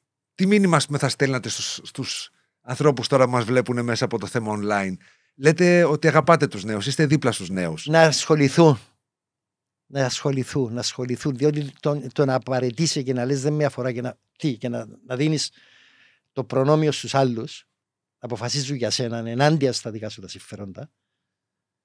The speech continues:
Speaker 2: ε, ε, είναι ανευθυνότητα. Έχουμε ευθύνη να ασχοληθούμε. Και τώρα είναι μια ευκαιρία,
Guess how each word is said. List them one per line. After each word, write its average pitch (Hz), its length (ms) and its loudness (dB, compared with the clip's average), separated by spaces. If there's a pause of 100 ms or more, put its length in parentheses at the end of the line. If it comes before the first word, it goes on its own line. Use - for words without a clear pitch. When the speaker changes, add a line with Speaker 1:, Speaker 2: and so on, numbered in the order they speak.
(720)
Speaker 2:
ε, 175 100 -18
ε, 185 360 -6
είναι 196 140 2
ανευθυνότητα. 165 580 -2 (140)
Έχουμε 165 300 0
ευθύνη 180 600 6
να 160 400 2
ασχοληθούμε. 120 800 -6 (680)
Και 160 100 -2
τώρα 208 180 10
είναι 208 120 10
μια 202 140 10
ευκαιρία, 175 680 6